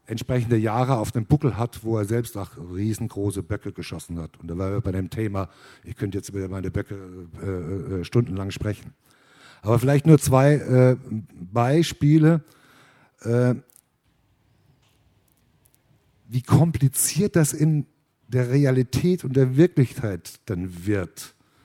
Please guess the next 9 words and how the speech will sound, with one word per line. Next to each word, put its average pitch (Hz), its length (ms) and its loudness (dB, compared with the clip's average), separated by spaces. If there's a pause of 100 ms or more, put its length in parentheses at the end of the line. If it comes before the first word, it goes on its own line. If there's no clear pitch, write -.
(380)
Es - 160 -6
ist 151 120 0
ja 143 80 6
nicht 139 180 4
so, 147 220 8
sie 143 120 8
treffen 135 300 2
eine - 100 6
Fehlentscheidung 156 1080 6